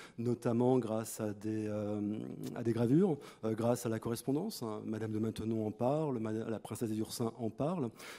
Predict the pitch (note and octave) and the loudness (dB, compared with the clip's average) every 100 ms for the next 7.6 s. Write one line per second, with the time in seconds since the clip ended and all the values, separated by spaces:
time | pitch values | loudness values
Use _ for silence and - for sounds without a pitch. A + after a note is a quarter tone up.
0 | - C3+ C3+ C3 B2 B2 A2+ A#2+ F#3 D#3+ | 2 6 8 6 4 0 2 4 2 0
1 | B2+ A#2 A#2+ C#3+ E3+ - B2+ - F3+ G3 | 0 0 2 0 -2 -2 -4 -2 -4 -4
2 | G3 - C3+ C#3+ E3 - - A#2+ A#2 A#2 | -6 -6 -2 0 -2 -4 -4 -2 0 -2
3 | A2 - - - C#3 D#3 G3+ F#3+ B2 - | -6 -12 -20 2 2 4 -2 -2 -4 -6
4 | - - B2 B2+ C#3 - B2+ B2+ B2 C#3+ | -18 -4 0 2 2 2 0 2 4 4
5 | D3+ D3 - F3 D#3+ C3 B2+ - B2+ - | 4 -2 -4 -4 0 0 0 -2 -4 -2
6 | B2+ - G3+ A3+ A#2 C3 D#3+ - E3+ D#3 | -4 -2 -2 -2 0 2 0 0 0 2
7 | C#3 C#3 C3+ - D3 C#3 | 0 0 -2 -2 0 -2